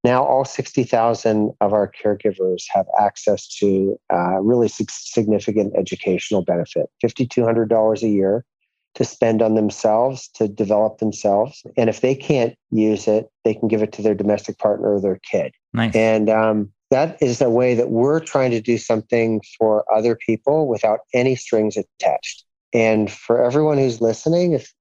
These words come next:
Speaker 1: if they can help one other person with no strings attached, do something in their life that's meaningful,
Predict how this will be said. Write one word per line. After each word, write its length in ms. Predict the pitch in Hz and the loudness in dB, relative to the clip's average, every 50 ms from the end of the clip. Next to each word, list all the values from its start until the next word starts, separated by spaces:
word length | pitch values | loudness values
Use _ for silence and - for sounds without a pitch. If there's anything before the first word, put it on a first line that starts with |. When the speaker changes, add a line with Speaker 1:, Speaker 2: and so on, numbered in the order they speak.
| _ _ _ _ | _ _ _ _
Speaker 1:
if 80 | - - | -10 -2
they 120 | - 131 135 | 0 0 0
can 160 | - 147 127 | 0 -2 0
help 220 | 117 117 107 - - | 0 0 0 0 0
one 180 | 113 110 113 | 0 0 2
other 200 | 123 123 131 123 | 2 2 0 -2
person 680 | 120 - 127 123 120 - - - 131 131 131 131 135 139 _ - | -2 0 0 0 0 0 -2 -2 0 0 0 -4 -6 -10 _ -18
with 100 | - - | -8 0
no 140 | 113 117 117 | 0 2 2
strings 380 | 113 - - 123 120 120 110 120 | 0 0 0 0 2 2 2 0
attached, 560 | 117 - - 123 120 123 123 - - - _ _ _ _ _ _ _ _ _ _ _ - | -2 0 0 0 2 2 0 -4 -10 -20 _ _ _ _ _ _ _ _ _ _ _ -2
do 160 | - 123 117 | 0 0 0
something 560 | - - - - 123 117 120 - - 131 127 | 0 -2 -2 0 0 0 0 0 0 0 2
in 140 | 131 127 127 | 2 2 2
their 140 | 127 127 120 | 2 2 2
life 280 | 117 120 123 120 - | 2 2 0 -2 -4
that's 240 | - 120 - - - | -10 -10 -10 -4 -2
meaningful, 720 | 120 117 117 120 120 120 - - 139 135 139 139 139 143 | 0 2 2 2 0 -2 -2 -2 0 0 0 0 -4 -8